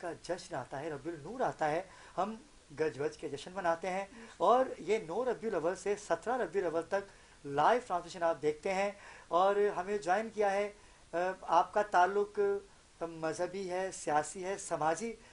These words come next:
शख्सियत भी है, किसी तारुफ के मोहताज नहीं, क्योंकि आज हमने तारुफ करना है उस ज़ात का कि जिनके लिए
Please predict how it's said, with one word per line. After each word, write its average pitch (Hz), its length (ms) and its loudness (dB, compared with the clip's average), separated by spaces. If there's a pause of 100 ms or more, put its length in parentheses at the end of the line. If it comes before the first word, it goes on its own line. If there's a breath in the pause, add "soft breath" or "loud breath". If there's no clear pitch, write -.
(200 loud breath)
शख्सियत 202 360 -2
भी 196 80 -8
है, 185 140 -6
किसी 185 180 -14
तारुफ 196 360 2
के 240 120 2
मोहताज 190 420 2
नहीं, 190 100 -8
क्योंकि 214 200 0
आज 226 220 8
हमने 226 200 0
तारुफ 214 380 4
करना 180 260 0
है 196 240 2 (320 loud breath)
उस 165 220 -6
ज़ात 190 300 10
का 196 180 6 (360 loud breath)
कि 175 100 0
जिनके 180 420 -4
लिए 185 260 -2